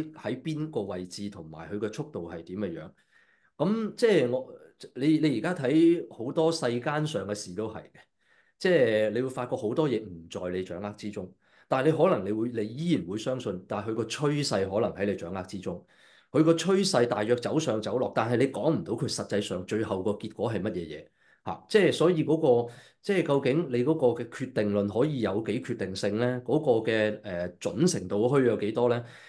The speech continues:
噉其實你會發覺呢，原來好多現代嘅人討論呢樣嘢呢，係唔覺意係引入咗一啲喺量子力學嘅發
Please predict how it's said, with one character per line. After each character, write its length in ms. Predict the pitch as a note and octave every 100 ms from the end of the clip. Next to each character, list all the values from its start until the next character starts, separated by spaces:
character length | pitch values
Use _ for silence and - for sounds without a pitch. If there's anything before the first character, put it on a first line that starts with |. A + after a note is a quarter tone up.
| -
噉 160 | - A3+
其 120 | C3
實 120 | A#2
你 80 | A#2+
會 140 | C3+
發 160 | C#3 C3
覺 120 | C3+
呢， 100 | E3+
原 160 | D#3+ F#2
來 80 | F#2
好 260 | F2+ A2+
多 160 | E3 E3+
現 240 | B2 G#2+
代 80 | G2+
嘅 120 | G2+
人 140 | A#2+ F#2
討 200 | G#2+ D3+
論 80 |
呢 100 | B2
樣 180 | D3 A#2+ F#2
嘢 100 | G2+
呢， 80 |
係 160 | C#3 C#3
唔 100 | A2+ G#2+
覺 280 | C#3 C#3 A#2+
意 60 | C3+
係 120 | A2+
引 240 | G#2+ A#2
入 80 | C3
咗 240 | G#2 - B2
一 80 |
啲 380 | E3 E3 E3+ D#3+
喺 320 | - A2+ C#3+ D#3
量 160 | G#2+
子 120 | G#2 C3+
力 60 |
學 60 | B2
嘅 280 | G#2 F#2 G2+
發 180 | G#2